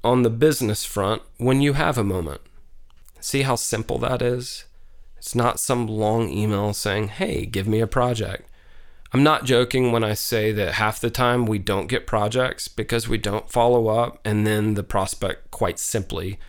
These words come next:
forgets about us. So the way to get more freelance projects is to simply not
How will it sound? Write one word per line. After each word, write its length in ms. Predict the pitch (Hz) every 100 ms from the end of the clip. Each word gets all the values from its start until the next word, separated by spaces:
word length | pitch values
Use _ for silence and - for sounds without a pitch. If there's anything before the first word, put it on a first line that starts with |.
| -
forgets 420 | - 101 95 92
about 300 | - 69 78
us. 300 | - - - - - - - - - - -
So 220 | - - 127
the 80 |
way 240 | 104 113 117
to 100 | 107
get 180 | 117 -
more 140 | 104
freelance 420 | - 135 139 90
projects 680 | - 101 98 98 98 - - -
is 200 | 104 101
to 180 | - 110
simply 640 | - - 123 117 117 104 98
not 520 | 101 104 101 113